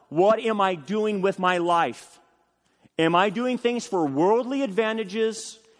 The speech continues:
And I'm not saying you, you have to, you, you need, everyone needs to work and do what they need to do and provide, no doubt about that. If you don't provide for your family, you're worse than an infidel.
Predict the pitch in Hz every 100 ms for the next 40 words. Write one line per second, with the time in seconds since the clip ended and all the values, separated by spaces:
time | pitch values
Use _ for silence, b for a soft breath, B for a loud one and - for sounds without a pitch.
0 | b 175 214 247 - 220 208 202 185 185
1 | - - 190 180 170 - 175 185 190 185
2 | 220 220 202 190 - 160 170 175 170 147
3 | 175 170 170 165 143 131 185 156 123 139
4 | 160 151 131 139 160 165 151 139 127 170
5 | 170 127 127 147 143 139 147 143 180 208
6 | 135 151 165 170 196 196 143 120 90